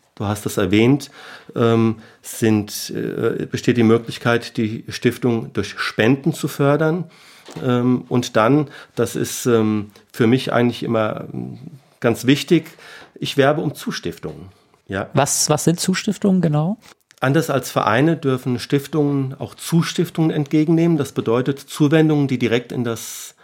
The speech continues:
Speaker 1: Stiftungsvermögen gehen. Und das Stiftungsvermögen ist, ähm, quasi ein bleibendes Vermögen, das darf nicht geschmälert werden. Ähm,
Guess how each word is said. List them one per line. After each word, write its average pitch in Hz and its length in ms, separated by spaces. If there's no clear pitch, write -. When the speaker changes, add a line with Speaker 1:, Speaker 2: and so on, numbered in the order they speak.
Speaker 1:
Stiftungsvermögen 156 960
gehen. 160 400
Und 123 160
das 117 100
Stiftungsvermögen 147 1000
ist, - 500
ähm, 120 400
quasi 127 380
ein 113 220
bleibendes 147 920
Vermögen, 135 480
das - 160
darf 123 300
nicht 135 260
geschmälert 143 640
werden. 147 400
Ähm, 127 360